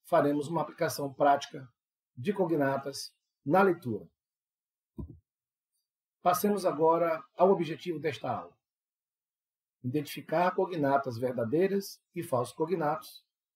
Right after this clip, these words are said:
melhorando a eficiência e precisão da leitura de textos técnicos e científicos em inglês. Não precisa ficar como este garotinho,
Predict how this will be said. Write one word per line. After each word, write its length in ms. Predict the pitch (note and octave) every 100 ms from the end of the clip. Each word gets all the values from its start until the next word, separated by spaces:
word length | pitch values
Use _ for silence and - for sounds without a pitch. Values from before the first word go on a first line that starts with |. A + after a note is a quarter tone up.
| _ E3+
melhorando 540 | F#3+ F#3 F3+ A3+ F#3+
a 40 |
eficiência 680 | F3 E3 D3+ - F3+ A3+ A3+
e 60 | -
precisão 680 | F3+ E3+ D#3+ A#2+ D3+ D3 E3
da 100 | D3+
leitura 380 | D#3+ C#3+ D3+ D3+
de 100 | F#3
textos 460 | - C#3 B2+ E3+
técnicos 500 | - C3+ C3 C#3+ D3
e 60 | E3+
científicos 720 | E3 D3+ - B2 - D3 - _ _ - _ -
em 160 | E3+
inglês. 280 | C3+ A2 - - - - _ _ _ _ _ _ _ _ _ _ _ _ _ -
Não 180 | B2 A2+
precisa 540 | D#3 C3 A2+ B2 D#3+
ficar 580 | - - G#2 G#2+ C#3+ -
como 280 | C3+ A2+ G#2
este 180 | C3 C#3
garotinho, 680 | C3+ F#3+ G3 D3+ D#3+ A2